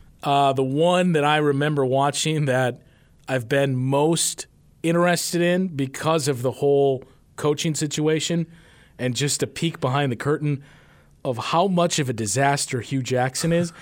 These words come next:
<laughs> And then you have the two coordinators that are kind of conspiring to, we know he's getting fired, so which one of us is taking over? And by the way,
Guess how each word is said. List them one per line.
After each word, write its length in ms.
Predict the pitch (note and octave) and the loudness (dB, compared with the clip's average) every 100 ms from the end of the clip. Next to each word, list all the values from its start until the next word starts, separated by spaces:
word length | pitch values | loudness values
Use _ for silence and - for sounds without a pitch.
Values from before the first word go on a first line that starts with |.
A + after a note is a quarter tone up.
| - | -20
<laughs> 180 | - - | -14 -2
And 140 | D#3 | 0
then 120 | G#3+ | 4
you 120 | A3+ | 4
have 240 | F#3+ G3 F3 | 4 4 2
the 80 | D3 | 0
two 240 | - G3 | 0 -2
coordinators 800 | - F3 C4 G3+ C3+ B2 C3 C3 | 0 2 2 2 2 2 0 0
that 100 | C3+ | -2
are 60 | C3 | -2
kind 320 | - E3+ D#3+ | 0 2 2
of 180 | B2+ - - - - _ | 0 -8 -20 -20 -20 _
conspiring 800 | - D3 - - E3+ G3 E3 D3+ | -4 -2 -2 0 2 4 4 2
to, 180 | C#3+ C#3 | 0 0
we 240 | C3+ D#3+ | 0 0
know 220 | F#3 G#3 F3 | 2 2 2
he's 100 | C3 | 2
getting 220 | D#3+ C3 | 0 0
fired, 440 | - D#3+ C#3+ B2 | 2 4 4 2
so 120 | - C3 | 0 0
which 240 | D3 C#3+ | 0 0
one 140 | C#3+ | -2
of 80 | C3+ | 0
us 200 | C3 C#3 | 0 -2
is 60 | B2 | -2
taking 260 | D3 C#3 | -2 0
over? 180 | C#3 D#3+ | 0 0
And 60 | D#3 | 0
by 120 | C4+ | 0
the 120 | F#3 A#2+ | 0 0
way, 360 | B2 B2 A2+ | 2 2 0